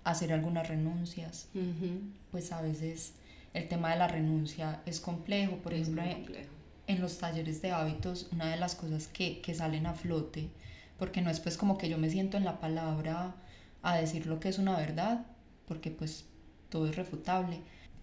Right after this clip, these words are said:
Speaker 1: Hay también pues como una construcción colectiva de, de lo, de las experiencias de las personas, qué es lo más difícil, qué es lo más fácil.
Speaker 2: Y, y hay algo que te encuentres constantemente, como un patrón,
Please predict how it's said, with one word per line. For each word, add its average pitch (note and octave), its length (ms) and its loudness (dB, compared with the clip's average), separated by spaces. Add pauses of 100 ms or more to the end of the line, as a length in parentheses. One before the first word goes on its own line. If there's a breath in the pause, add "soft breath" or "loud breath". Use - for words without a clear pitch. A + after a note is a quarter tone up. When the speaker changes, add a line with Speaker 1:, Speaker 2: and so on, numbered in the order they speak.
(120)
Speaker 1:
Hay D#3 280 0 (100)
también F3+ 300 2
pues F3+ 180 -2
como F#3+ 160 2
una F#3+ 140 0
construcción D#3 720 0
colectiva D#3+ 720 0
de, D3+ 320 -2 (380)
de D#3 340 0 (760 loud breath)
lo, D#3+ 440 2
de E3 160 2
las D#3+ 180 4
experiencias E3 1000 0
de E3+ 80 -2
las D#3 160 -2
personas, E3 680 -2
qué - 160 -4
es D#3 80 -2
lo D#3+ 80 2
más E3+ 220 -2
difícil, E3+ 580 -2
qué - 120 -6
es D#3 60 2
lo D#3 80 2
más D#3+ 260 -2
fácil. E3+ 640 0 (360 loud breath)
Speaker 2:
Y, G#3 240 4
y G3+ 100 4
hay F#3+ 140 6
algo A3+ 200 4
que G#3 80 2
te F#3+ 80 0
encuentres F#3 420 -2
constantemente, D#3+ 960 -2
como E3 300 -2
un D#3+ 300 -2
patrón, C#3 500 0